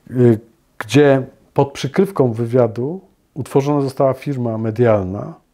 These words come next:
która weszła ze współ-, we współpracę z koncernem Axela Springera, znanym wam koncernem, z-,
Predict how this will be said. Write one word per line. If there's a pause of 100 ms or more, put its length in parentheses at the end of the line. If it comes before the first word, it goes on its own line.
(960)
która
weszła
ze
współ-,
we
współpracę
z (240)
koncernem
Axela
Springera, (540)
znanym
wam
koncernem,
z-,